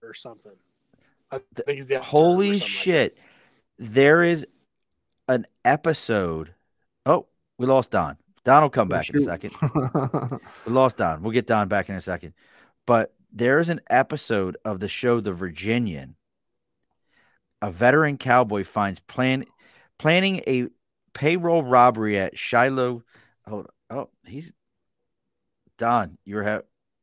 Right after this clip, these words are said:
Speaker 2: he's, he's in the green room, but he's having device not connected. So if you can text him or something,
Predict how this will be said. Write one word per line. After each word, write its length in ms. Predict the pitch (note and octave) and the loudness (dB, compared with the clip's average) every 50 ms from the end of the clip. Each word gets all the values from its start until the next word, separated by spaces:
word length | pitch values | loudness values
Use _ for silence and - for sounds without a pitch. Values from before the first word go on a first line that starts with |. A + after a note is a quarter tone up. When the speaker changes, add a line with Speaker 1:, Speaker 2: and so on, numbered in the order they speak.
| _ _ | _ _
Speaker 2:
he's, 180 | G#2+ A2+ A2 - _ _ _ _ _ _ | -14 -14 -14 -14 _ _ _ _ _ _
he's 160 | B2+ A#2 G#2+ | -10 -8 -8
in 100 | C3 D3+ | -6 -8
the 80 | C#3+ G#2 | -8 -8
green 260 | - G#2 B2 C3 A#2 | -8 -8 -8 -6 -8
room, 120 | F#2+ F2+ | -10 -10
but 80 | D2+ E2 | -12 -12
he's 140 | E2 E2 - | -12 -8 -8
having 320 | G#2 G2+ F#2 F#2+ F2+ - _ _ _ _ _ _ _ _ | -6 -6 -8 -10 -14 -16 _ _ _ _ _ _ _ _
device 400 | - F#2 F#2 A#2 C3 C3+ - - | -10 -4 -2 -2 -2 -2 -4 -4
not 240 | B2 A#2+ A#2+ - - | -4 -4 -4 -4 -8
connected. 540 | - G#2 G2 G2 G2 F2+ - - C2 - _ _ _ _ | -10 -8 -4 -4 -4 -6 -8 -14 -20 -20 _ _ _ _
So 140 | _ - G2 | _ -12 -12
if 100 | F#2+ - | -10 -10
you 80 | A#2 B2+ | -10 -8
can 140 | C3+ G#2+ | -8 -8
text 340 | - - G2+ G#2 - - - | -6 -4 -4 -4 -4 -6 -12
him 120 | F2 D#2+ D#2 | -12 -12 -12
or 60 | D#2 | -12
something, 400 | - - E2 - - D2+ D#2 | -12 -12 -14 -14 -14 -18 -20